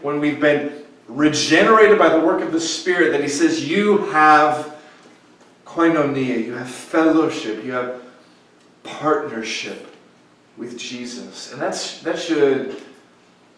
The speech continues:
shock us and stun us when we consider the gravity of that kind of a statement. Do you realize that the Father, Son, and Spirit take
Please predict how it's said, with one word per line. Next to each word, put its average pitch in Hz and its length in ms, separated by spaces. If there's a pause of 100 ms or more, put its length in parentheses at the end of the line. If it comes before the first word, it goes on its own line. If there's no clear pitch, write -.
(480)
shock - 500
us 139 260
and 127 100
stun - 380
us 127 180
when 120 100
we 113 100
consider 131 420
the 123 100
gravity 123 840
of 117 300
that 117 320
kind 107 160
of 104 120
a 101 60
statement. - 440
Do 123 60
you 127 100
realize 143 500
that - 180 (1080)
the 143 80
Father, 147 520
Son, 135 420
and 123 100
Spirit - 800 (1600)
take - 580